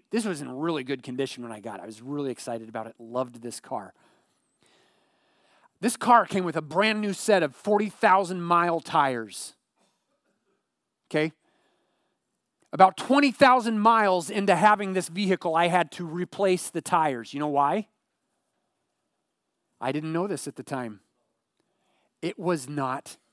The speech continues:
in alignment. When I bought the car, I, I didn't know this. Somebody told me later that most vehicles off the lot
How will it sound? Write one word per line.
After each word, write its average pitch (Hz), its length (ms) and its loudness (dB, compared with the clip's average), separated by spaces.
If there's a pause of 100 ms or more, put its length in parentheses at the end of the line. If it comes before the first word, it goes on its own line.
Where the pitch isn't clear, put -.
in 123 380 -6 (180)
alignment. 139 720 -8 (1900)
When 165 120 -2
I 156 80 0
bought 190 360 4
the - 80 -6
car, 214 260 4
I, 185 260 4
I 175 80 4
didn't 208 220 0
know 202 180 4
this. 131 160 -6
Somebody 208 380 0
told 202 220 0
me 180 100 -2
later 185 260 2
that 160 160 -2
most 190 360 -2
vehicles 170 720 -4
off 170 240 -2
the 165 60 -6
lot 156 360 2